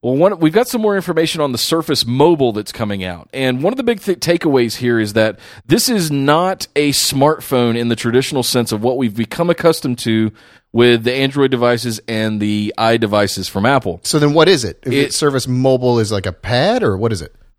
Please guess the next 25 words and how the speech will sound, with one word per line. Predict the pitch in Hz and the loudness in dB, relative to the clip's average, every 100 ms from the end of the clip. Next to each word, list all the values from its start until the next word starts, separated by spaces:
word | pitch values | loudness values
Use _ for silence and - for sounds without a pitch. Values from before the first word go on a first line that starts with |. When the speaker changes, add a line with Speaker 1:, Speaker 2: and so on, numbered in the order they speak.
| _ | _
Speaker 1:
Well, | 185 175 | -2 -2
the | 165 | -4
problem | 190 247 285 247 | -6 -4 -4 -2
with | 175 165 160 147 | 0 0 0 -4
mobile | 143 143 156 | 0 2 2
devices | 151 135 143 143 135 117 | 0 0 0 0 -4 -4
is | 117 | -4
that | 110 120 | -4 -4
the | 113 113 | -6 -10
apps | - 147 - | -6 -6 -2
are | 139 | -2
designed | 123 120 120 113 | 0 0 0 -2
specifically | - - 120 120 120 | -6 -2 -2 0 -2
for | 107 110 107 | 0 2 2
mobile. | 101 107 120 107 95 | 2 4 4 2 -2
Nobody | 95 120 180 190 190 | -2 2 4 4 0
has | 151 131 | -4 -6
made | 135 139 131 | -4 -2 -2
the | |
transition | 123 135 123 107 127 131 113 104 | -6 -4 -6 -2 -4 -2 -4 -6
from | - 127 123 110 | -6 -2 -2 -4
P | - 127 | -10 -10
C | - 120 117 | -8 -4 -6
to | 110 - 104 | -6 -6 -4
mobile. | 98 95 90 - | -2 -4 -6 -14